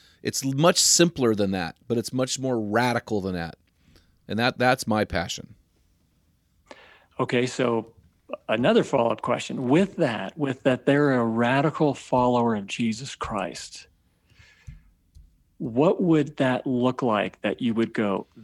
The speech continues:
Speaker 2: "That's it. That's what I love seeing. That's what, that's the fruit I've been looking for." What
Speaker 1: Yeah.
Speaker 2: would that look like in a person's life
Speaker 1: That would
Speaker 2: for
Speaker 1: look
Speaker 2: you?
Speaker 1: like,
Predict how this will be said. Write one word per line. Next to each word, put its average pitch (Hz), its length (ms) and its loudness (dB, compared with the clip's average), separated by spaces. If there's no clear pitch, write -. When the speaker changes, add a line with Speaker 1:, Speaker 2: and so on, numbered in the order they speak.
Speaker 2:
"That's 117 360 -2
it. - 240 -4
That's 135 540 0
what 135 260 0
I 113 500 -2
love 117 420 0
seeing. 107 640 -4
That's 101 300 -10
what, 123 140 -6
that's 135 260 -2
the 147 100 -2
fruit 131 400 2
I've 123 180 0
been 113 180 0
looking 110 380 -4
for." 92 420 -6
What - 100 -20
Speaker 1:
Yeah. 151 140 4
Speaker 2:
would 170 100 4
that 143 100 4
look 127 220 -2
like 127 180 -4
in 113 80 -2
a - 40 -2
person's 110 380 -4
life 92 240 -6
Speaker 1:
That 113 240 -2
would 135 120 2
Speaker 2:
for 131 60 0
Speaker 1:
look 120 160 4
Speaker 2:
you? 95 60 -4
Speaker 1:
like, 107 400 2